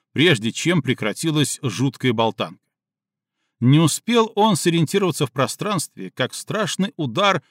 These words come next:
едва не расколол корпус капсулы надвое. Не выдержав перегрузки, лопнул один из страховочных ремней.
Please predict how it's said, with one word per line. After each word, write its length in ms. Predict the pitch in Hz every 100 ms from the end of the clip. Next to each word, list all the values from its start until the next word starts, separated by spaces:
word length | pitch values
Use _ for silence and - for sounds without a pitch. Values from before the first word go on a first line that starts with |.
| _ -
едва 540 | 110 135 101 135 214
не 120 | 180
расколол 560 | 156 - - 107 180 156
корпус 440 | - 180 - 143
капсулы 460 | - 143 - 131 127
надвое. 400 | 110 87 - _ _ _ _ _ _ _ _
Не 180 | 123 147
выдержав 520 | 131 226 190 156 160
перегрузки, 760 | - 139 107 202 202 - 180 165 - _
лопнул 520 | 104 160 220 175 185 -
один 400 | 131 113 185 180 -
из 140 | 151
страховочных 720 | - 123 - 160 143 - 135
ремней. 380 | 131 117 101 87